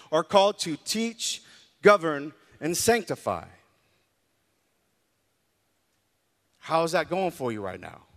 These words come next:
Can you teach what you don't know? Can you love that which you don't know? So I'm a, I'm a life professed Order Dominican, both my wife and I. So we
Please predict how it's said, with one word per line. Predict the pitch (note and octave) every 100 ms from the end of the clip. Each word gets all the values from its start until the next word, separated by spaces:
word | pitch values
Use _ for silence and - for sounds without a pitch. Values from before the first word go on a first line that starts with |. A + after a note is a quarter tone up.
| - _ _ _ - _ _ _ _ _ _ _ _ _ _
Can | - D#3
you | E3+
teach | - G#3 G3
what | F3+ E3
you | E3
don't | D3+
know? | D3 E3+ G#2 - - _ _ _ _ _ _ _ _ _ _ _ _ _ _ _ -
Can | F#3
you | E3+
love | D#3+ G3 E3
that | C#3
which | C3 -
you |
don't | C#3 C3
know? | C3+ A2
So | F3
I'm | F3
a, | F#3 -
I'm | E3
a |
life | E3+ F#3+ F#3+
professed | F3 - F3 -
Order | F#3 D#3+ C3+
Dominican, | C#3+ F3 D3+ C#3
both | B2+ D3+
my | D3+
wife | D3+ E3+ E3+
and | C3+
I. | A#2
So | - C#3+
we | F3+ F#3+